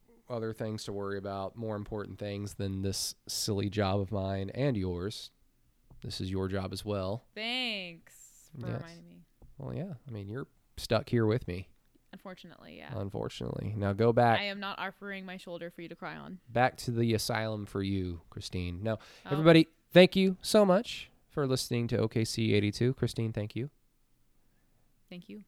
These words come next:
Speaker 1: You've got a quick turnaround. You've gotta go train a client at the gym tomorrow 'cause you're,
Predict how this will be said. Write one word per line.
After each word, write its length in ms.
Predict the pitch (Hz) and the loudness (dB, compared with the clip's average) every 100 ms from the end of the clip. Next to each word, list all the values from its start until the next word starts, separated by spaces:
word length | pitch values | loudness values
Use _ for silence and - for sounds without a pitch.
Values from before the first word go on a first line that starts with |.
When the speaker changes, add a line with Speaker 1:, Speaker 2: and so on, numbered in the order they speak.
| _ | _
Speaker 1:
You've 140 | 104 101 | -8 0
got 200 | 104 98 | 2 2
a 60 | |
quick 240 | - 113 - | 0 -2 -2
turnaround. 440 | 117 101 101 101 117 | -2 2 2 2 0
You've 80 | |
gotta 140 | 113 101 | 0 0
go 420 | 98 98 95 95 - - _ _ _ _ - | 2 4 4 0 -6 -20 _ _ _ _ -6
train 460 | - 117 107 104 101 | 0 2 2 0 -4
a 60 | |
client 580 | - - 101 104 104 - | -8 -4 -2 -2 -4 -8
at 140 | 113 - | -10 -6
the 60 | |
gym 360 | 113 135 131 120 | 2 6 6 6
tomorrow 280 | 117 113 110 | 4 4 4
'cause 180 | 120 107 | 2 2
you're, 220 | 107 | 0